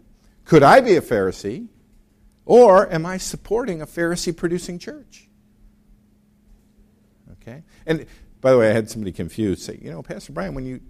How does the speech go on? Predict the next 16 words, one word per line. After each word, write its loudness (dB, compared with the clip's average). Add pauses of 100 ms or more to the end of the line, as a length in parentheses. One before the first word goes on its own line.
tell -12
us -14
to -8
evaluate -8
the -16
church, -14
we're -2 (260)
in -6
Valley -4
Brook. -8
Are -4
you -6
telling -8
us -8
to -4
eva-?" -4